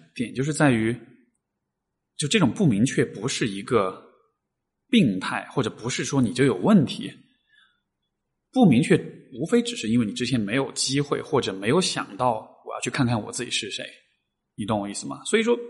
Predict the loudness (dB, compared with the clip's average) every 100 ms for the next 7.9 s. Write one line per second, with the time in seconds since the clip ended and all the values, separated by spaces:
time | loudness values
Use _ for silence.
0 | -2 0 4 4 2 0 0 0 -2 0
1 | 0 0 -4 -4 -8 -14 -20 _ _ _
2 | 2 2 2 -8 -20 _ _ _ _ _
3 | 4 4 4 0 0 2 2 2 0 2
4 | 4 2 0 -2 -2 -2 -6 -6 -2 0
5 | 2 2 -2 -10 -16 -16 _ _ _ 2
6 | 4 4 4 4 2 0 -2 -4 -2 -4
7 | -4 -6 -2 -2 -4 -6 -6 -6 -8